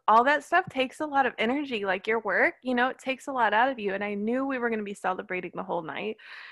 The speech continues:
And so I'm like, "F," you know, Paula's, like, booking up her day. And the one client I know she's working with that day is,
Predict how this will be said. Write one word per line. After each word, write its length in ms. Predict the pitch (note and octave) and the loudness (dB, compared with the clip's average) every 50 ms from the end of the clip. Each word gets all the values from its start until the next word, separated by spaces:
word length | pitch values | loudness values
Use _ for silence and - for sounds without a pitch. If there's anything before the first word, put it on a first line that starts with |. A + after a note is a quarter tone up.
| - - - - - | -20 -20 -16 -8 -6
And 120 | G#3 G#3 | -6 -4
so 120 | - A3 G#3 | 0 0 -2
I'm 140 | G#3 G#3 | 0 -2
like, 180 | G3 F#3+ F#3+ - _ _ _ - - - - - - _ - | -4 -6 -6 -8 _ _ _ -20 -18 -18 -18 -20 -20 _ -8
"F," 340 | B3+ D4 E4 B3 G#3+ - - | -4 -4 -4 -4 -6 -8 -6
you 120 | A3 G#3+ | -6 -2
know, 180 | G#3 G#3+ A3+ B3+ | 0 0 0 0
Paula's, 400 | A#3+ - A#3 B3 B3+ B3+ B3+ B3+ - | -2 0 0 0 0 0 -4 -4 -6
like, 220 | B3 A3+ F#3 - | -8 -8 -8 -8
booking 320 | - A3+ A3+ - A#3+ A#3 A3+ | -10 -10 -8 -6 -6 -4 -4
up 160 | G#3+ - - | -6 -6 -8
her 100 | G#3 G#3 | -12 -12
day. 360 | - G#3+ A3+ A#3+ B3+ B3 G#3+ | -10 -8 -6 -2 -2 0 -2
And 100 | G3 G3 | 0 -2
the 60 | F#3+ | -2
one 300 | G3 G3+ A#3 B3 C4 C4+ | 2 4 4 4 4 2
client 400 | - - A#3 G#3+ A3 G#3+ G#3 - - | 2 2 2 2 4 2 0 0 0
I 140 | F#3 G3 | 0 0
know 360 | F#3+ F#3+ F#3+ G3 G3+ G#3 G#3+ A3 | -2 -2 0 4 6 6 6 4
she's 300 | G#3+ - G3 F3+ - F#3 | 2 -2 -8 -8 -4 -2
working 340 | F#3+ F#3+ G3 - A3+ F#3+ | -2 -2 -2 -4 -8 -6
with 140 | E3+ D#3+ E3+ - | -6 -6 -4 -2
that 200 | - D#3 - - | -4 -4 -4 -4
day 280 | - - G#2 G2+ - - | -6 -6 -6 -6 -4 -4
is, 180 | G3 G3 - | -6 -6 -6